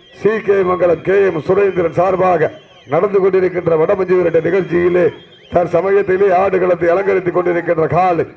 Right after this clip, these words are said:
மதுரை மாவட்டம் வெள்ளலூர் நாடு கூலிப்பட்டி ட்ரிபிள் கே கன்ஸ்ட்ரக்ஷன் உரிமையாளர் காஞ்சிபுரம் துணையோடு ஹிட்லர் காலை மிக துடிப்புடன் வலம் வந்து கொண்டிருக்கின்றது. அந்த காலையினை அடக்கியே தீர்வோம் என்ற ஒரே நோக்கத்தோடு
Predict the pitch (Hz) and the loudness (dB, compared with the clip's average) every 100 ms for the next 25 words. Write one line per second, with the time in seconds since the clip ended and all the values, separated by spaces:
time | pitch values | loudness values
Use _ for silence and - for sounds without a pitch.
0 | - - - 143 185 202 190 165 175 196 | -20 -20 -4 0 2 2 0 0 0 0
1 | 185 185 208 170 185 202 196 185 165 165 | 0 0 -2 0 0 0 0 2 2 2
2 | 185 185 190 190 175 202 190 175 160 165 | 0 0 0 0 0 2 2 0 0 -2
3 | 170 202 175 190 208 202 196 175 170 175 | -2 -4 -2 0 0 0 -2 0 -2 -2
4 | 180 196 180 165 175 196 180 180 170 175 | -2 -2 0 0 0 0 2 2 2 2
5 | 160 - - - - 180 208 185 185 180 | -2 -8 -20 -8 -2 0 0 0 0 0
6 | 170 160 180 196 190 196 190 - 185 190 | -2 -2 0 2 2 2 0 -2 -4 0
7 | 190 151 180 190 185 175 175 180 196 180 | 0 2 2 2 0 -2 -2 -2 -2 -2
8 | 180 170 180 175 175 175 180 165 175 170 | 0 0 0 0 0 0 0 0 -2 0
9 | 160 156 - - - - - 147 190 180 | 0 -2 -4 -20 -20 -14 -2 -2 0 0
10 | 156 190 202 196 180 175 196 170 196 196 | 0 0 2 0 0 0 0 -2 0 0
11 | 185 190 190 190 180 170 175 160 190 175 | 0 0 0 0 0 0 2 2 0 0
12 | 180 185 175 175 165 165 | 0 0 0 0 2 2